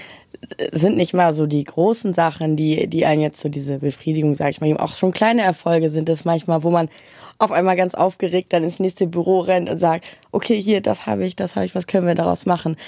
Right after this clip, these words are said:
Also gar nicht mal, dass, dass wir jetzt wirklich irgendwie den Fall nur lösen wollen. Natürlich steht das ganz oben auf unserer Liste, aber... Ähm, ja, es ist so ein Zusammenspiel aus mehreren Sachen, die Angehörigen, die Dankbarkeit, ja, Puzzleteile zusammenzusetzen. Also es ist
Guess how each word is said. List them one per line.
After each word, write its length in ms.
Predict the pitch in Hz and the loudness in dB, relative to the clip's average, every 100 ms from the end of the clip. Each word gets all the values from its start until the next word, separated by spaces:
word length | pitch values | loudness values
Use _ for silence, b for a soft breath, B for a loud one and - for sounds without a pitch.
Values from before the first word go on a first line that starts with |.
| B B | B B
Also 320 | - 156 151 147 B - | 2 4 2 0 B -2
gar 160 | 180 175 | 2 2
nicht 160 | 180 | 0
mal, 240 | 175 170 170 | 0 0 2
dass, 400 | 175 - - - - | 0 -2 -14 -18 -4
dass 220 | 180 - | -4 -2
wir 100 | 165 | 0
jetzt 220 | 160 160 | 0 0
wirklich 360 | 175 - 170 - | -4 -2 -2 -2
irgendwie 320 | 160 160 156 - | 0 0 0 0
den 140 | 190 170 | 0 0
Fall 480 | - 170 165 165 - | 2 2 4 2 -2
nur 300 | - 170 170 | -4 0 2
lösen 440 | 156 170 196 208 185 | 4 4 4 0 0
wollen. 200 | 175 165 | 0 0
Natürlich 460 | 139 - 147 139 | -2 -2 -2 -4
steht 240 | - - - | -6 -8 -6
das 160 | - | -6
ganz 220 | - 147 - | -2 -2 0
oben 200 | 165 151 | 2 2
auf 160 | - | 0
unserer 240 | 147 147 147 | -2 0 2
Liste, 400 | 185 - - - | 0 0 -4 2
aber... 360 | 156 147 147 - B B _ - | 2 2 0 -4 B B _ -4
Ähm, 480 | 160 151 147 147 147 _ _ _ | 0 0 0 -4 -8 _ _ _
ja, 120 | 190 | 0
es 140 | 202 190 | 0 -2
ist 80 | 180 | -6
so 80 | |
ein 100 | 175 | -4
Zusammenspiel 520 | 175 170 165 170 - 160 | -4 0 0 0 0 -2
aus 120 | 170 | 0
mehreren 280 | 160 156 151 | 0 2 0
Sachen, 260 | 147 156 | 0 0
die 100 | 160 | 2
Angehörigen, 420 | 151 151 147 147 | 2 2 0 0
die 100 | 160 | 0
Dankbarkeit, 720 | 170 151 143 147 - 147 143 - B B B B B _ _ _ - | 2 0 -2 -6 0 2 0 -2 B B B B B _ _ _ 0
ja, 300 | 208 220 208 214 | 2 2 0 -6
Puzzleteile 600 | - 262 254 226 190 190 185 | 0 2 2 0 0 0 -2
zusammenzusetzen. 1040 | - 170 165 165 160 156 151 - 156 147 | -4 0 0 0 -4 0 -2 -2 -6 -2
Also 260 | 160 160 | -2 0
es 160 | 160 - | -2 -2
ist 260 | 160 - | -10 -12